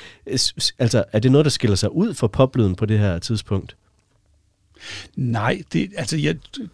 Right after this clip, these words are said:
Speaker 2: altså, det, det, det, det, det, det var vir-, virkelig moderne på det her tidspunkt.
Speaker 1: Ja.
Speaker 2: Men det, det, det var der også en del andre, der, der var, så, så, så på den måde skiller det sig ikke afgørende ud.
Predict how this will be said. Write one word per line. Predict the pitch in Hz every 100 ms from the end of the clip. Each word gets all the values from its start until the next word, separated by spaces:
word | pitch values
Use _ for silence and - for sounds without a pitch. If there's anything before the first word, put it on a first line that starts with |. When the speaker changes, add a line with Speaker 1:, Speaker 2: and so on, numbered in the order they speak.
| - -
Speaker 2:
altså, | 117 147
det, | 165 180
det, | 175 175
det, | 175 151 131 -
det, | 160 135 226 -
det, | 170 160
det | 156
var | 151
vir-, | 147 214
virkelig | 143 202 190
moderne | 165 - 120 120 156
på | 135
det | 110
her | 127
tidspunkt. | - 113 - 120 98
Speaker 1:
Ja. | 117 - -
Speaker 2:
Men | 123 139
det, | 180
det, | 170 175
det | 165
var | 156
der | 156
også | 151
en | 156
del | 151 151
andre, | 135 139
der, | 143 131
der | -
var, | 123 120 127
så, | - 175
så, | - 139 120
så | - 135 113 - _ _ _ - _
på | -
den | 156
måde | 139 139
skiller | - 139 131
det | 127
sig | 139
ikke | 156 -
afgørende | 165 185 143 107 117
ud. | 104